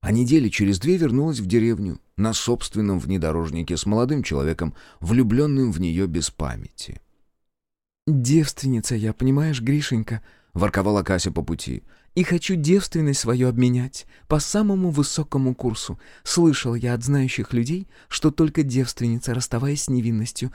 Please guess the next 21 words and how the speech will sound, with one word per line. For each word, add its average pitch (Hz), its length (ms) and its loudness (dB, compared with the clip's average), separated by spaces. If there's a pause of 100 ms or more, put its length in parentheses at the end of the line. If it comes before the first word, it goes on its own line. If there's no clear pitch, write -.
(120)
своей, 135 400 2
может 139 300 0
испытать - 560 -4
экстраоргазм, 131 1040 -4 (260)
который 151 300 2
простым 143 360 0
смертным 135 540 0
недоступен. 123 800 -4 (720)
Сама 135 320 4
испытать - 500 -6 (300)
и 143 360 2
возлюбленному 123 880 2
передать. 110 520 -2 (300)
Однако 156 500 2
должна 143 580 2
она 156 180 0
не 151 180 2
абы 190 280 0
с - 120 -4
кем 135 220 0
совокупиться, 117 760 0